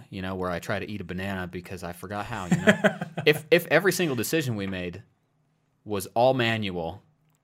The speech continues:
Speaker 1: it
Speaker 2: Yeah.
Speaker 1: would just be terrible. We'd be m-, immensely exhausted within hours of waking up.
Speaker 2: Mm-hmm.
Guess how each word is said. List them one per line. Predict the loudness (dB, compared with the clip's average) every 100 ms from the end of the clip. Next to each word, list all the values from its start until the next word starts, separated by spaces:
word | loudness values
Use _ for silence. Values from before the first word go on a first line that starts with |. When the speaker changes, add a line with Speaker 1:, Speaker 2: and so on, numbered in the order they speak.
| _ _ 2
Speaker 1:
it | 6
Speaker 2:
Yeah. |
Speaker 1:
would | 6
just | 4 0
be | 0
terrible. | 0 4 6 6 2 -2
We'd | -2
be | 0
m-, | 0 -2 -6 -12 -12 -2
immensely | 0 0 0 -2
exhausted | 0 2 2 2 -2 -8
within | -8 -10 -4
hours | 0 0 -2 -6
of | -6
waking | -6 -4 -4
up. | -6 -6 _ -6
Speaker 2:
Mm-hmm. | -2 -2